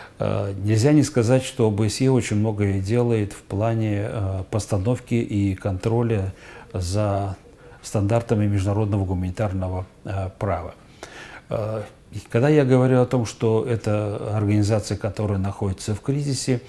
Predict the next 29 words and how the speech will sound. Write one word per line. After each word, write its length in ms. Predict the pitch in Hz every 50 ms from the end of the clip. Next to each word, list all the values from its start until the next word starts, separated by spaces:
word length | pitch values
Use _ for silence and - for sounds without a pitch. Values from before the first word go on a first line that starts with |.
| - - - - - - - -
э, 220 | 110 101 98 98 -
примеров, 460 | - 110 107 120 139 139 127 107 -
подтверждающих 720 | - - 98 - 107 98 104 110 107 101 - - 101 - -
эту 240 | 110 101 - 110 101
мысль, 500 | 104 117 135 131 - - 123 110 117 - - 95 127 -
очень 440 | - 139 123 113 - - 98 90 87
много. 240 | 85 82 82 82 - - - - - - - - - - - - - - -
И 40 | -
в 60 | 101
частности, 460 | - 147 135 - - 135 113 - - 123
один 280 | 110 107 120 131 120 110
из 80 | 101 -
самых 420 | - 127 110 107 101 101 - -
негативных, 680 | 110 107 104 101 104 101 - 151 156 147 131 98 - -
я 80 | 107 98
бы 100 | 92 98
даже 200 | 101 104 95 -
сказал, 140 | - 95
предельно 480 | 90 - 110 104 92 104 101 90 87 92
негативных, 720 | 95 98 101 92 104 107 98 - - 147 147 156 156 156 - - - - - - - - -
это 180 | 123 113 - 113
дискриминация 840 | 101 113 107 - - 117 113 113 120 120 120 110 98 - - 110 98
делегации 540 | 95 110 101 101 110 104 92 - - - 95
парламентской 580 | - - 101 101 104 101 92 95 - - -
Российской 420 | 98 101 98 - - 98 - - 101
Федерации 540 | - - 101 104 117 131 151 151 - - 127
в 60 | -
парламентской 720 | - 101 98 110 113 107 101 98 - - - 104 101 98
ассамблее 560 | 98 - 107 98 95 95 107 110 113 117 -